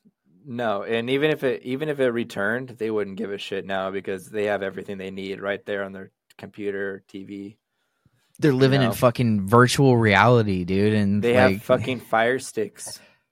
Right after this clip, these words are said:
Speaker 1: They got Fire Sticks, and mom and dad already paid ten bucks, twenty bucks a month for Netflix and Hulu and all that shit.
Speaker 2: So I think that's one good thing that's good about the, like, the millennial generation, okay? 'Cause, like, I feel like these older generations,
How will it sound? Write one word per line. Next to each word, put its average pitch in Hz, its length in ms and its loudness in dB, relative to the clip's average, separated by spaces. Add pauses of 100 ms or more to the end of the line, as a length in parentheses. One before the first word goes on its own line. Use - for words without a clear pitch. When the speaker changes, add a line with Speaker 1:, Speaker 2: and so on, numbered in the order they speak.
Speaker 1:
They 127 80 -10
got 117 140 -2
Fire 123 300 2
Sticks, - 420 -4
and 107 260 -10 (300)
mom 113 280 -4
and 113 80 -8
dad 117 180 2
already 113 220 -4
paid 113 320 -4
ten 110 200 -6
bucks, 107 380 -8 (100)
twenty 113 240 -6
bucks 107 260 -6
a 107 40 -6
month 104 280 -8
for 104 320 -4 (480)
Netflix 107 480 -8
and 101 80 -16
Hulu 104 440 -6
and 101 100 -10
all 101 160 -10
that 98 160 -12
shit. - 280 -16 (460)
Speaker 2:
So 135 320 4
I 135 140 6
think 202 180 4
that's 151 160 6
one 107 280 2
good 101 180 0
thing 104 160 2
that's 95 220 0
good 98 260 2
about 92 300 2
the, 95 100 -2
like, 87 160 -2
the 92 100 0
millennial 87 520 0
generation, 80 680 -4
okay? 82 340 -2
'Cause, 98 320 2
like, 101 220 0
I 104 140 2
feel 135 160 4
like 123 120 4
these 104 180 2
older 107 260 6
generations, 123 840 2